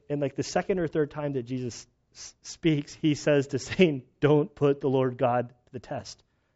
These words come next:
None of us are in a position to test God. And I'm not sure how we in our lives test God. Do we each? Um, I've probably made some foolish vows with God. "If you do this, then I'll do this."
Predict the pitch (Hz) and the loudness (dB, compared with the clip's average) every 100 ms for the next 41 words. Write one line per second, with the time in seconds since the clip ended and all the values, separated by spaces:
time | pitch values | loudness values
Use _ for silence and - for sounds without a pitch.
0 | _ _ _ _ - 143 156 143 135 156 | _ _ _ _ -2 4 6 6 4 2
1 | 127 123 117 117 120 110 - 123 113 - | -4 -4 -6 -6 -6 -8 -8 -8 -8 -12
2 | _ _ _ _ - 117 117 104 101 - | _ _ _ _ -12 -4 -2 -2 -6 -14
3 | _ _ _ _ _ _ _ _ _ _ | _ _ _ _ _ _ _ _ _ _
4 | _ _ _ _ _ _ _ 120 131 151 | _ _ _ _ _ _ _ -6 -2 0
5 | 160 - - 143 135 131 - _ _ _ | 0 -2 -2 0 0 -2 -8 _ _ _
6 | _ _ _ - 160 160 151 143 143 139 | _ _ _ -8 0 2 2 2 2 2
7 | 127 120 117 123 123 - - 165 - 180 | 0 0 2 0 -2 -8 -6 -6 -6 -4
8 | 185 180 135 123 127 131 160 - - - | -4 -4 -6 -6 -6 -2 -4 -4 -14 -20
9 | _ _ _ _ _ _ - 131 120 110 | _ _ _ _ _ _ -16 -12 -10 -12
10 | 104 _ _ _ _ _ _ _ _ _ | -18 _ _ _ _ _ _ _ _ _
11 | _ - 123 - 147 151 143 139 135 123 | _ -4 -4 0 0 2 2 -2 -4 -8
12 | - - 143 143 135 - 123 120 127 - | -10 -6 -2 0 -2 -4 0 2 0 -4
13 | 127 143 139 135 113 135 135 131 123 135 | -8 -2 -2 -2 -2 -2 0 -2 -2 -4
14 | - - 120 117 113 113 104 127 175 - | -6 -6 -4 -2 -4 -6 -4 -4 -6 -16